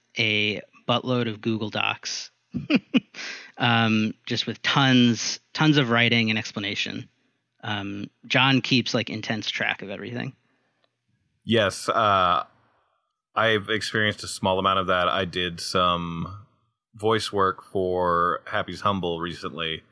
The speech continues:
Speaker 2: and just the notes that I got for context on that voice that I did
Speaker 1: Yeah.
Speaker 2: was daunting. Like, he's very particular about his story and how it's told.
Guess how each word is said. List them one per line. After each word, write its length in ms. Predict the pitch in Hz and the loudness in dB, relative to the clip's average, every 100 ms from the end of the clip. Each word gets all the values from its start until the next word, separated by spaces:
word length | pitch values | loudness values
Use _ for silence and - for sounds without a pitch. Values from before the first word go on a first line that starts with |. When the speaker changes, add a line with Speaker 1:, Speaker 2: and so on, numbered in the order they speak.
| _ _ _ - | _ _ _ -4
Speaker 2:
and 320 | 104 95 87 | 0 0 -2
just 360 | - 107 92 | 0 -2 0
the 80 | 107 | -2
notes 300 | 92 92 95 | 0 -2 -2
that 120 | - | -2
I 100 | 87 | -2
got 320 | 85 87 85 - | 0 0 0 -4
for 520 | - 98 95 90 90 90 _ | -6 -2 0 2 0 -4 _
context 640 | - 107 101 92 90 - | -2 0 0 0 -2 0
on 180 | 92 87 | 0 0
that 200 | 85 82 - _ _ _ _ _ _ _ _ _ - | 0 -2 -6 _ _ _ _ _ _ _ _ _ -2
voice 260 | 117 110 | 0 0
that 100 | 92 | 0
I 100 | 85 | -2
did 340 | 78 82 76 82 _ - | 0 -2 -2 -6 _ -4
Speaker 1:
Yeah. 280 | 127 117 - | -2 -2 -4
Speaker 2:
was 720 | - 92 90 85 82 80 - - _ _ | -2 2 2 2 -2 -8 -12 -14 _ _
daunting. 600 | - 92 85 90 78 80 90 | -2 0 0 -4 -6 -8 -4
Like, 260 | 90 87 | -2 -2
he's 320 | 76 104 90 | -2 -4 -4
very 680 | 82 98 98 92 87 80 78 _ | -2 0 2 2 0 -4 -8 _
particular 640 | - 92 107 95 85 82 | -10 -6 -4 -4 -4 -4
about 300 | 82 78 87 | -4 0 -2
his 180 | 85 87 | -2 -6
story 500 | - - 85 80 82 | -6 -4 -2 -2 -2
and 100 | 80 | -4
how 160 | 80 85 | -2 -4
it's 140 | 82 | -4
told. 380 | - 87 80 73 | -6 -6 -6 -10